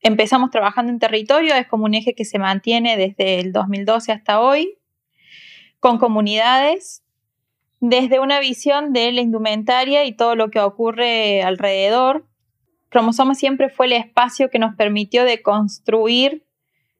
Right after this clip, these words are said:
lo que se espera que hagamos como diseñadores de indumentaria.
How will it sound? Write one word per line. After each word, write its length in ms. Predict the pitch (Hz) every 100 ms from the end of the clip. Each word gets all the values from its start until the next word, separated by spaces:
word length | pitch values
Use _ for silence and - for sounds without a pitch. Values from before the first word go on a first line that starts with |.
| _
lo 220 | 220 214
que 100 | 226
se 160 | 226
espera 380 | 208 214 254 254
que 100 | 247
hagamos 380 | 214 214 226 220
como 200 | - 202
diseñadores 600 | 196 190 196 190 196 208
de 60 | 208
indumentaria. 840 | 196 190 190 226 226 240 277